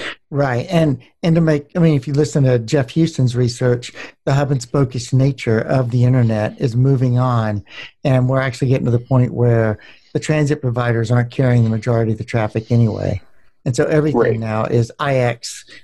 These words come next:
Speaker 1: customer I X, um, or customer local peering to a large service provider, a large content provider. So in that case, origin validation might be more important. A-, another example of this is T L S.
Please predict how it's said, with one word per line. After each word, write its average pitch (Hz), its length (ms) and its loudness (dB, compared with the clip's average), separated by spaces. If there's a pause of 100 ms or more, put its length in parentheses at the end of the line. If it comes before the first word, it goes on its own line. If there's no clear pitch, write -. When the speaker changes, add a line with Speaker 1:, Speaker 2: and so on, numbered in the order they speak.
(200)
Speaker 1:
customer 147 500 -2
I 139 200 -2
X, - 520 -4 (520)
um, 120 520 0 (320)
or 131 60 -4
customer 131 720 0
local 135 320 0
peering 120 720 2 (360)
to 135 460 2
a 131 140 0
large 127 260 0
service 120 380 2
provider, 107 340 -2
a 113 60 -2
large 117 260 -2
content 120 360 -2
provider. 104 520 -4 (480)
So 147 200 2
in 143 120 2
that 147 220 -4
case, 127 360 0
origin 147 360 2
validation 120 520 0
might 113 180 0
be 117 120 0
more 117 200 2
important. 104 560 -2 (400)
A-, - 180 -4
another 196 340 2
example 160 420 0
of 135 100 -2
this 135 240 0
is 120 80 -4
T 151 180 -2
L 131 180 2
S. 123 260 0